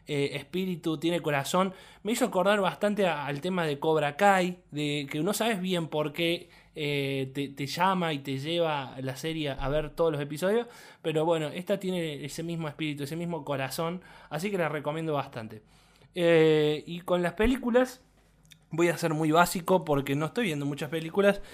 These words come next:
y estaba esperando esta muchísimo tiempo. La vio Hernán también hace muy poquito. Eh, la película,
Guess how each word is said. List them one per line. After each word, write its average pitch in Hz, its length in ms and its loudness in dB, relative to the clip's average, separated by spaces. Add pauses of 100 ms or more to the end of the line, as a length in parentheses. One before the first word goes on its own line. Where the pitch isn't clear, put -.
(220)
y 143 640 0
estaba 156 280 0
esperando 160 440 0
esta 156 180 -2
muchísimo 143 520 -2
tiempo. 156 440 -2 (240)
La 139 80 -4
vio 185 160 6
Hernán 175 260 4
también 156 280 0
hace 143 160 -6
muy 147 160 0
poquito. 151 480 -4 (420)
Eh, 147 720 0
la 147 160 -4
película, 175 600 -2